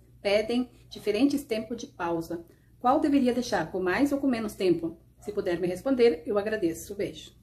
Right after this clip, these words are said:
Com certeza absoluta, eu respondo a todo mundo aqui no canal. Às vezes demora aí até seis, sete dias, mas normalmente é em torno de três dias, tá bom? Podemos até utilizar marcas diferentes pra misturar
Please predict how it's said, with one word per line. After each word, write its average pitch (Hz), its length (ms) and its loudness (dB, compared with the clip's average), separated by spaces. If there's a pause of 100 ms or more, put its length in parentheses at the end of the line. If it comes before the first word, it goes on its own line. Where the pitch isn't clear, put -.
(260)
Com 269 200 4
certeza 302 460 6
absoluta, 285 460 2
eu 247 140 6
respondo 240 460 4
a 240 40 0
todo 220 240 0
mundo 240 280 4
aqui 233 120 -2
no 208 120 -2
canal. 190 320 0
Às 247 180 0
vezes 220 220 -2
demora 214 400 4
aí 202 80 4
até 226 440 2
seis, 285 540 4
sete 233 320 0
dias, 196 340 2
mas 220 460 2
normalmente 233 560 0
é 220 320 -4
em 208 60 -6
torno 208 260 0
de 208 140 -8
três 220 280 -2
dias, 160 200 -2
tá 165 100 -14
bom? 233 320 2 (180)
Podemos 403 640 4
até 214 540 0
utilizar 214 920 -2
marcas 220 480 0
diferentes 214 540 -2
pra 214 160 -6
misturar 202 680 -6